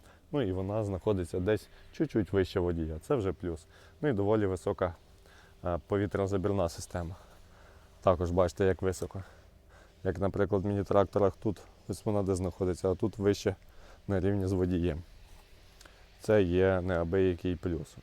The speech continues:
тому що міні-трактор буде їсти менше пилюки, а техніці найбільше шкодить пилюка. Ось, зношується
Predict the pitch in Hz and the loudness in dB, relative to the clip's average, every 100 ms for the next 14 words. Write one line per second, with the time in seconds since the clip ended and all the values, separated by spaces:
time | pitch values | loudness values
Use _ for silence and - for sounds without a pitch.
0 | - 98 92 - 95 92 90 98 95 - | -8 -6 -4 -4 -4 -4 -2 2 2 0
1 | 85 - - - - 101 92 92 - 98 | -6 -8 -18 -14 -2 0 0 -2 -2 -2
2 | 98 95 95 107 120 127 - 98 90 - | -2 -2 -4 0 0 0 -2 0 0 -2
3 | - - - 113 - 101 - 104 117 98 | -16 -20 -4 -2 -2 -4 -4 -4 -4 -2
4 | 98 - 85 - 92 85 - - - - | -4 -4 -12 -6 -6 -6 -10 -16 -20 -20
5 | - - - - 104 92 90 85 82 82 | -20 -20 -20 -6 -2 0 0 -4 -8 -12
6 | - 90 80 - 90 87 98 98 98 85 | -12 -8 -8 -8 -10 -6 -6 -2 -2 -2
7 | - 87 | -6 -12